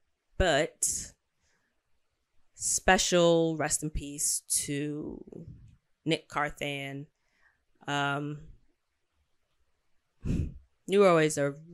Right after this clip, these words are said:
really, really good person. I'd never had a bad experience with you. I've known him since we were fucking kids. I know his family.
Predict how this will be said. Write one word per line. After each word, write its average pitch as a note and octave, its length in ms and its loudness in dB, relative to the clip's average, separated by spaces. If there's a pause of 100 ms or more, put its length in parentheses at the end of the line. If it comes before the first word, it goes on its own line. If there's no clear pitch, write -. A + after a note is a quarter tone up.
really, D3 580 -2 (400)
really C#3+ 720 -10 (340)
good - 280 -10
person. - 520 -10 (920)
I'd D3+ 300 2
never D#3+ 460 2
had C#3+ 640 -4 (360)
a C#3 720 -6 (1080)
bad F3+ 240 4
experience C#3+ 580 -4
with C#3+ 180 -8
you. C#3 140 -6
I've - 160 -10
known F#3 160 0
him F3 80 0
since E3 220 -6
we D3 80 -6
were C3+ 60 -6
fucking D#3 360 -8
kids. C#3 340 -12
I D3 120 -12
know D#3+ 160 0
his E3 160 0
family. C#3 560 -10